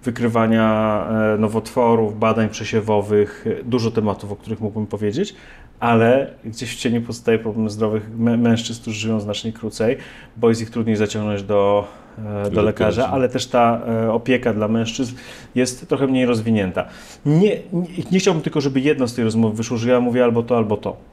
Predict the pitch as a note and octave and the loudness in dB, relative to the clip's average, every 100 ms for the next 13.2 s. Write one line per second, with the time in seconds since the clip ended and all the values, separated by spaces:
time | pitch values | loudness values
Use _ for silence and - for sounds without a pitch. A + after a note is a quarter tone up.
0 | - C#3 C#3+ C#3+ C3+ B2 B2 C3+ A#2+ A#2 | -6 -2 0 -2 -2 0 0 0 2 2
1 | A#2 A2 - G#2 G2+ - D3+ - - - | 4 2 0 0 0 0 -2 -4 -14 -20
2 | - - D3+ D#3+ E3+ - E3 - A#3 A3+ | -16 -2 2 4 2 -2 -4 2 4 4
3 | A3 G#3+ - - - - F#3 F#3 F#3+ G#3 | 4 0 -2 -14 -20 -8 -2 0 2 0
4 | F#3+ - F3 F#3 D3 D3+ - D#3+ - - | 0 -4 -2 2 0 -2 -4 -4 -4 -4
5 | D#3+ E3 E3 E3 E3 D#3+ E3 E3+ E3 - | -2 2 2 0 -2 2 2 2 -4 -6
6 | - - - D3+ D#3 D3 D3+ - E3+ F3+ | -10 -10 -4 0 2 4 2 0 -2 -2
7 | F3+ D#3+ - C#3+ - B2 - A#2+ A#2 A#2+ | -2 -4 -8 -6 -2 -4 -2 -4 -2 -2
8 | A#2 A2+ F#2 - - - - - - - | -2 -6 -6 -14 -16 -20 -20 -20 -20 -4
9 | D3 E3+ D#3 C#3 C3+ B2 C3 A#2 - A#2 | 0 0 0 0 0 0 -2 -4 -4 -2
10 | A#2+ A#2+ A#2 A2+ B2+ B2 A#2 A#2 A2 A#2 | -2 0 0 0 2 2 2 0 -4 -4
11 | - A#2 G#2 G#2+ G#2 - G#2+ A2 G#2 G#2 | -4 -4 -4 -4 -8 -8 -6 -2 -2 -2
12 | - - - - - - A2+ G2+ G2 F#2+ | -6 -18 -20 -20 -20 -10 -2 2 2 2
13 | F#2+ | 2